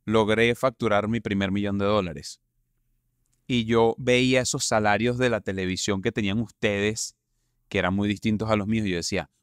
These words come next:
"Wow, gana trescientos, cuatrocientos mil dólares, eso es innegable". Y veinte veintidós fue mi primer año cuando facturó por encima del millón de dólares. Y ahí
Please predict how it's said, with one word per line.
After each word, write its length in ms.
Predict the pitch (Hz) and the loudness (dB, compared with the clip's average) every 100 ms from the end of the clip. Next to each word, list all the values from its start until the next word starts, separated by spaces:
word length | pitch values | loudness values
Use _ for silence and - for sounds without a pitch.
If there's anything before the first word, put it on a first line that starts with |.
| - | -6
"Wow, 300 | 113 127 110 | -2 0 0
gana 240 | 104 117 | -2 -4
trescientos, 600 | 107 123 - 117 110 101 | -4 -6 -4 -2 -2 -4
cuatrocientos 540 | - 101 101 98 95 95 | -6 -4 -4 -6 -6 -4
mil 160 | 104 | -4
dólares, 300 | 104 113 101 | -2 0 -2
eso 160 | 98 - | -4 -8
es 100 | 120 | -6
innegable". 640 | 139 123 107 107 117 95 80 _ _ _ _ _ - | -4 -2 0 0 0 -4 -10 _ _ _ _ _ -6
Y 400 | 113 110 98 - _ _ _ _ _ - | -2 -2 -2 -8 _ _ _ _ _ -18
veinte 520 | - 113 104 104 101 | -12 -6 -2 0 2
veintidós 320 | 117 117 107 95 | 0 0 -4 -4
fue 80 | |
mi 60 | 113 | -4
primer 240 | 110 98 | -2 -2
año 180 | 101 113 | -2 -2
cuando 160 | 117 110 | -2 0
facturó 500 | 98 - 95 107 - - | -2 -2 0 0 0 0
por 180 | 110 | 0
encima 360 | 101 95 175 151 | 2 -2 0 0
del 80 | 104 | 0
millón 260 | 95 92 | -2 -2
de 60 | 98 | -2
dólares. 520 | 104 104 104 107 - _ _ _ _ _ _ _ | 0 -2 -4 -8 -12 _ _ _ _ _ _ _
Y 140 | 123 117 | 0 2
ahí 320 | 110 120 | 2 -2